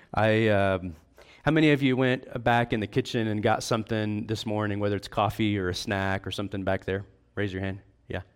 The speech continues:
It's good stuff. Thanks for team that brings that. Well, it, there was something that typically hangs on the wall back there over the sink.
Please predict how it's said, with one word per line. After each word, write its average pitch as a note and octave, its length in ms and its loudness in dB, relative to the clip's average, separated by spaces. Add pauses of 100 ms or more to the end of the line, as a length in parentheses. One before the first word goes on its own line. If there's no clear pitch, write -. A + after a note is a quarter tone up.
(460)
It's - 80 -20
good - 160 -4
stuff. F#2 300 -2
Thanks G#2 260 -6
for G2 240 -8 (840)
team B2 260 2
that A2 120 0
brings A#2 300 2
that. A#2 320 2 (640)
Well, C3 340 6
it, D#3 340 2 (220)
there E3 220 6
was D3 180 8
something G3+ 600 6
that C#3+ 280 6 (300)
typically A3 680 8
hangs G3 420 8
on F#3+ 100 8
the E3+ 80 6
wall D#3+ 380 8
back D3 240 6
there D3+ 240 6
over D3+ 260 8
the B2+ 100 2
sink. D3 540 4